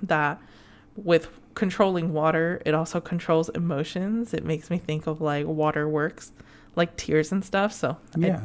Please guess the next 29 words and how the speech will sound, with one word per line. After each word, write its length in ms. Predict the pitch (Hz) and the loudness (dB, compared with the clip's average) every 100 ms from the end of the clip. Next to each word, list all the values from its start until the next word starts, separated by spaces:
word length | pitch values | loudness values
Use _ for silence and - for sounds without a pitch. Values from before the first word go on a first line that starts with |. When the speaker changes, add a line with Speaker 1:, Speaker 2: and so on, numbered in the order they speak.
| - | -2
Speaker 1:
I, 60 | |
I 20 | 165 | -2
just 160 | 156 | 0
think 140 | 160 160 | -4 -4
that's 180 | 147 | -4
a 60 | 165 | -6
cool 480 | - - 165 151 - | -8 0 2 2 -2
association. 800 | - 160 156 143 143 - - 196 - - - - - - - - - - - - | -2 0 0 -2 -4 -8 -14 -16 -20 -20 -20 -20 -20 -20 -20 -20 -20 -20 -20 -12
Speaker 2:
Awesome. 360 | 127 131 - - | -8 -6 -4 4
So 120 | 185 | 8
what 140 | 190 | 10
are 60 | 226 | 12
maybe 320 | 226 214 202 | 12 10 8
some 240 | - 175 170 | 6 2 4
of 100 | 151 | 4
the, 80 | |
like, 380 | 139 117 104 - - - - - | 4 4 0 -10 -20 -20 -6 6
are 80 | |
there 160 | 143 143 | 8 8
different 640 | 135 147 - 156 143 - - - - - | 6 2 2 2 4 2 -4 -20 -20 -10
phases 540 | - 151 139 143 139 | 4 6 6 6 4
of 80 | 139 | 6
the 80 | 131 | 8
moon 320 | 123 127 135 | 8 8 6
that 120 | 127 | 4
have 200 | 120 113 | 2 0
different, 640 | 120 113 127 113 - - 117 | -2 -2 -2 -2 -4 -10 -8
um, 380 | 120 - 110 107 | -6 -8 -10 -8
effects? 600 | 113 131 175 - - | -2 -2 -2 -8 -14